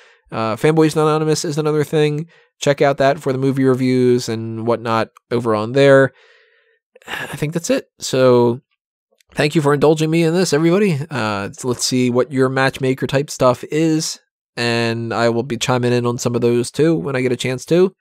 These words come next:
But that's it for me right now, everybody. I will talk to you next time. This has been another Smark Out Moment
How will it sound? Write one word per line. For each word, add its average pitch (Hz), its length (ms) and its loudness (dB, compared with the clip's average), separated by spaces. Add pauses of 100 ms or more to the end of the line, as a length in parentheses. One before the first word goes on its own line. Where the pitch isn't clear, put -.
But - 160 -4
that's 131 240 2
it 147 100 6
for 147 140 -4
me 151 100 2
right 147 220 4
now, 139 320 2
everybody. 131 680 4 (180)
I 123 180 2
will 127 80 2
talk 131 200 0
to 131 80 -2
you 127 140 2
next 156 260 -2
time. 151 600 0
This 180 220 0
has 151 140 -2
been 160 180 2
another 147 460 0
Smark 156 360 0
Out 139 180 4
Moment 123 440 -2